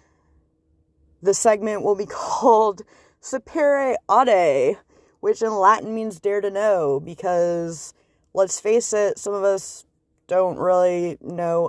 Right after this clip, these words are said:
enough English words as it is, so why don't we dare to broaden our views, horizons, vocabularies,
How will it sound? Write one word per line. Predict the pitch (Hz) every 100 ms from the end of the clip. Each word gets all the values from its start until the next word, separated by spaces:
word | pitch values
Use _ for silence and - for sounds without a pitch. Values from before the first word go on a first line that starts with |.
| -
enough | 165 165 165 - _ _ _ -
English | 170 170 -
words | 165 170 165
as | 165
it | 156
is, | 151 175 175
so | - 175 175 175 - _ _ _ _ _
why | 147 160 160 160
don't | 165 123
we | 160
dare | 160 156 156
to | 156 - 165 151
broaden | 143 147 147 151 147
our | 147 147 147 147
views, | 139 139 160 156 139
horizons, | 151 143 143 139 147 131
vocabularies, | 131 - 123 131 127 123 120 131 131